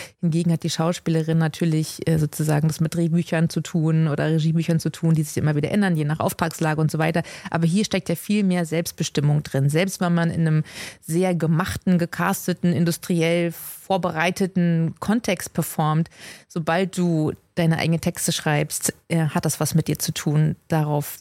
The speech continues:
möchte ich mich festlegen als Aussage. Ihr dürft mich zitieren. So. Und das gilt total für meine eigenen Sachen. Es gibt nicht einen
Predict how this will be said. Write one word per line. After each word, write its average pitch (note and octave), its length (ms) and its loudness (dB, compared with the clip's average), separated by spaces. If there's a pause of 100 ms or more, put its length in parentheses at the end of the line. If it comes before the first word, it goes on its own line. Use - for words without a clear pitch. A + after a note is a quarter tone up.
möchte D#3+ 340 4
ich - 80 -2
mich - 160 2
festlegen - 560 0
als - 160 -2
Aussage. - 540 0 (500)
Ihr - 100 -2
dürft E3 220 0
mich E3+ 140 -2
zitieren. - 440 0 (160)
So. G3 120 4 (720)
Und A#3 140 2
das - 140 -2
gilt A3+ 200 -2
total F#3+ 440 0
für F#3+ 140 -2
meine F3 240 2
eigenen D#3+ 260 2
Sachen. C#3+ 300 0
Es - 120 -2
gibt - 220 -4
nicht G3 220 2
einen G#3 180 0